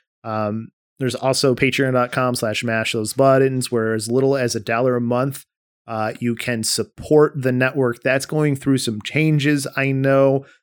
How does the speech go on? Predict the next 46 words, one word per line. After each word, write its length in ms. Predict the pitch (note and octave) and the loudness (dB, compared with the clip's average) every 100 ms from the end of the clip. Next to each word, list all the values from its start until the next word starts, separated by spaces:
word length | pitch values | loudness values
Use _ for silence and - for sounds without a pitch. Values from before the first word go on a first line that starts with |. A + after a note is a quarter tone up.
| _ | _
So, 600 | - A#2+ G#2+ A2 A2 A2 G#2+ | -4 -2 0 -2 -4 -6 -10
uh, 340 | G2+ G2+ G2+ - _ | -10 -10 -12 -18 _
that, 520 | B2+ A2+ A#2+ B2+ C3 C3 | -12 -4 0 0 0 -2
that's 280 | C3 C3+ | 0 0
a 40 | C#3+ | 0
little 340 | B2+ B2+ C3+ | 2 2 2
bit 180 | B2 B2+ C3 A2 _ | 2 -2 -6 -14 _
different. 420 | - C3 C3+ C3+ B2+ | -4 -4 -2 -2 -2
I 80 | |
believe 400 | A2+ A2 A#2+ A#2 | -4 0 0 0
that 160 | A#2 G#2+ | -2 -2
now 100 | A#2 | -2
you 160 | A#2+ A2+ | -2 -2
can 120 | A2+ | -4
support 540 | - - C3 A#2+ - _ _ - | -6 -8 -4 -4 -4 _ _ -10
shows 380 | - B2+ B2+ | -2 2 2
a 20 | A2+ | 0
little 160 | A#2+ | -2
bit 140 | A2+ A#2 | -4 -6
more 140 | A2 | -8
directly 580 | F#2+ G2+ C#3+ F3+ F#3 F#3 | -8 -2 -2 0 0 -2
through 360 | - F3+ F#3 | -2 -2 0
it. 220 | F#3 F3+ - | 0 -2 -4
But 80 | |
regardless, 560 | C3 A#2+ B2 B2 A#2+ - | -2 0 2 2 0 -2
go 140 | A#2+ | 0
to 80 | A#2 | 0
the 40 | A2 | 0
Patreon, 460 | A2+ G#2+ A2+ G#2 | -2 -4 -4 -4
support 280 | G#2 C3 A2+ | -4 -2 -2
the 80 | G#2 | -4
network. 400 | G2+ G#2 G2+ - _ _ _ - | -8 -8 -10 -12 _ _ _ -14
Uh, 220 | F#2+ F#2+ | -10 -6
that's 260 | A2+ A2 | -6 -4
a 60 | A#2+ | -4
really 260 | A2 A2+ G2+ | -2 -4 -4
cool 240 | A2+ G2+ | -6 -8
thing. 540 | - A2 G#2 G2+ G#2 G2+ _ _ - | -6 -6 -6 -8 -12 -16 _ _ -18
Uh, 160 | G2+ | -12
there's 180 | G2+ G2 | -8 -6
some 160 | A2 G#2 | -6 -6
exclusive 500 | G2+ - A#2+ - - | -6 -2 -2 -2 -8
content 480 | A#2 A2 - G#2+ G#2 | -6 -6 -6 -8 -6
there 180 | A2 | -6
as 160 | G2+ - | -6 -2
well, 400 | B2 B2+ B2 B2 | 0 2 0 -2